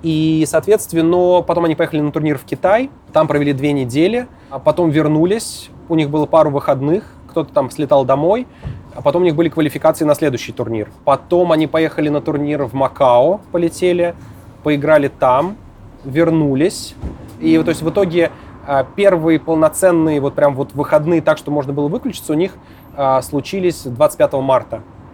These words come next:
Все это, почти все это время, там, за вычетом, наверное, там, трех-четырех дней, вот там, разбросанных по,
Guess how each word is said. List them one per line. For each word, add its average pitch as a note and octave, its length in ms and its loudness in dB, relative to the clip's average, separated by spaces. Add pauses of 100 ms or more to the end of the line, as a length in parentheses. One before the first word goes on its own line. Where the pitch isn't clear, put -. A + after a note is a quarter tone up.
(640)
Все G3 240 0
это, F#3+ 100 0
почти - 260 -4
все G3+ 200 0
это E3 160 -2
время, A#3+ 260 0
там, E3 180 0
за C#3 120 0
вычетом, D#3 300 0
наверное, C#3+ 240 4
там, B2+ 180 -4
трех-четырех D3 680 -2
дней, D#3 220 4
вот B2+ 160 -2
там, B2+ 140 0
разбросанных C3+ 680 -2 (120)
по, C3 540 0